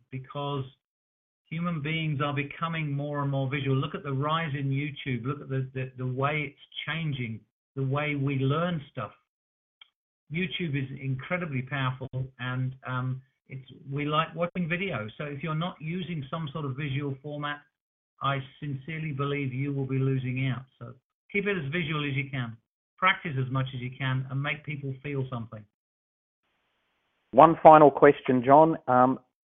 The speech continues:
Speaker 2: and it's just on the overcoming fear. One quick tip that if you're giving a presentation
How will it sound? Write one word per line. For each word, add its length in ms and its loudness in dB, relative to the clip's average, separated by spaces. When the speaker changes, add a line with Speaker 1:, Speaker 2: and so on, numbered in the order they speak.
Speaker 2:
and 120 10
it's 220 6
just 200 8
on 120 12
the 200 6
overcoming 760 12
fear. 300 6
One 440 8
quick 280 4
tip 220 6
that 140 8
if 120 6
you're 80 2
giving 260 4
a 40 0
presentation 720 6